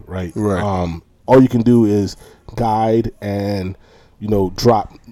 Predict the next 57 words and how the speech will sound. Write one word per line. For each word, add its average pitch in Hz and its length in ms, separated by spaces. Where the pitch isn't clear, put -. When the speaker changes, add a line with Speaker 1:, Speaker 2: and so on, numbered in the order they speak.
Speaker 1:
nuggets 110 500
here 107 260
and 101 100
there. 104 320
Speaker 2:
Mm-hmm. 107 300
Speaker 1:
I 139 120
won't 190 340
have, 151 360
I 127 60
won't 214 180
be 139 60
telling 135 220
my 104 100
son 160 240
to 139 40
be 113 80
going 113 220
around 107 140
sticking - 280
his 92 140
penis 175 300
in 87 100
every 101 160
f-, - 140
single - 340
woman. 139 340
Speaker 2:
Right, 131 160
right, 120 40
Speaker 1:
You 113 60
know - 20
what 113 40
I'm 113 60
saying? 202 120
Speaker 2:
right, 208 120
Speaker 1:
I'm 190 60
gonna 220 120
Speaker 2:
right. 185 80
Speaker 1:
have 180 240
some 147 180
guidelines, 123 520
and 110 180
the 95 40
one 190 240
guideline 175 380
I'm 135 80
gonna 131 160
have 123 160
to 113 80
both 104 300
of 127 100
them 117 140
is 101 140
don't, 190 380
son, 104 500
don't 208 260
come 175 480
in 135 320